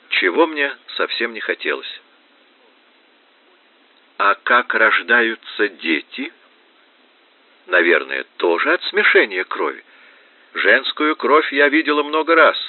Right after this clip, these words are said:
каждый месяц у наших служанок. Наверное, и у мужчин точно так же. Муж и жена дождутся, смешают свою кровь, и у них получится единокровное дитя.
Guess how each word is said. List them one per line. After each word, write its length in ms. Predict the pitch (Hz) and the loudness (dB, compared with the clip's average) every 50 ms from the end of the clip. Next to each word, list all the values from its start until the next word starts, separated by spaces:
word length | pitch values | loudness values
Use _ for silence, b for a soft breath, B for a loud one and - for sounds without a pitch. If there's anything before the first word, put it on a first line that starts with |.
| - _ _ _ _ _ _ _ _ _ - | -18 _ _ _ _ _ _ _ _ _ -6
каждый 400 | - 101 113 110 - - 131 135 | -2 0 0 0 0 -2 -4 -4
месяц 440 | 139 156 175 151 110 - - - - - - - - - B B B B | 0 0 0 0 0 -2 -8 -10 -12 -12 -20 -20 -20 -20 B B B B
у 100 | B 85 | B -8
наших 400 | 85 82 80 76 - - 78 - - | -2 0 0 0 0 -2 -8 -8 -10
служанок. 600 | - - 80 78 73 76 71 65 62 - - - B B B B B B B | -10 -8 -8 -4 -2 -2 -2 -2 -4 -12 -20 -20 B B B B B B B
Наверное, 580 | - 147 - 82 87 85 85 90 90 87 87 - b b b b b b b b b _ _ _ _ _ B B B | -6 -2 0 2 2 2 2 0 0 0 0 -2 b b b b b b b b b _ _ _ _ _ B B B
и 60 | - | -10
у 120 | 76 76 69 | -10 -10 -10
мужчин 400 | 69 67 - - - 90 214 - | -6 -4 -4 -2 -2 -2 -4 -6
точно 420 | - - 92 78 - - - 73 - | -4 -4 -2 -2 -2 -6 -8 -10 -12
так 280 | - - 62 - - | -12 -12 -12 -10 -10
же. 140 | - - - _ _ _ _ _ _ _ _ _ _ _ _ _ _ _ _ _ _ _ _ _ _ _ _ _ _ _ - | -12 -12 -12 _ _ _ _ _ _ _ _ _ _ _ _ _ _ _ _ _ _ _ _ _ _ _ _ _ _ _ -6
Муж 280 | 156 196 185 - - 113 | 0 0 2 2 2 2
и 40 | 90 | 2
жена 340 | - 92 90 87 82 80 78 | 2 0 0 2 2 0 2
дождутся, 760 | 78 95 101 - - 73 90 92 95 - - - 165 185 - _ _ _ _ _ _ _ _ _ _ - - - | 2 0 0 0 -2 -4 -6 -10 -10 -10 -10 -8 -8 -8 -8 _ _ _ _ _ _ _ _ _ _ -16 -12 -4
смешают 500 | 135 170 175 - 214 214 180 156 - - | 0 0 2 4 6 4 4 4 2 -4
свою 280 | - - 95 92 92 - | -6 -2 -2 -2 -2 -2
кровь, 360 | - - 117 170 220 220 - - - b b b b b b b b b _ - | -4 -2 2 2 2 2 0 -8 -18 b b b b b b b b b _ -4
и 100 | - 107 | 0 2
у 80 | 117 135 | 2 4
них 200 | 185 233 - - | 2 2 0 2
получится 840 | - 143 127 139 202 208 - - 190 - - - - 170 170 165 - _ - | 2 2 4 4 2 0 0 -4 -6 -8 -10 -4 2 2 2 2 2 _ -12
единокровное 1400 | 113 - - 117 131 120 - 107 113 101 85 90 90 - - - 78 82 113 208 214 208 196 196 190 180 180 170 | -16 -8 -2 -2 -2 0 0 -2 -2 0 -2 -6 -6 -4 -6 -4 0 2 2 2 0 0 -4 -2 0 2 2 0
дитя. 440 | 127 127 147 - - - 107 107 107 | -2 -4 -12 -10 -4 -2 -2 -2 -2